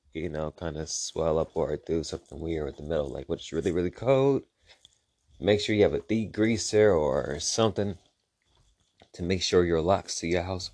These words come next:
work. <laughs> I was trying to give you guys this podcast way earlier when, in the day,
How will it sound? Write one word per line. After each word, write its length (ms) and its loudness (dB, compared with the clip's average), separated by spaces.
work. 340 -8
<laughs> 300 -16
I 640 4
was 180 -4
trying 160 8
to 60 4
give 140 4
you 100 4
guys 280 6
this 100 -8
podcast 720 6
way 720 6
earlier 840 -2
when, 160 -2
in 340 2
the 120 0
day, 540 4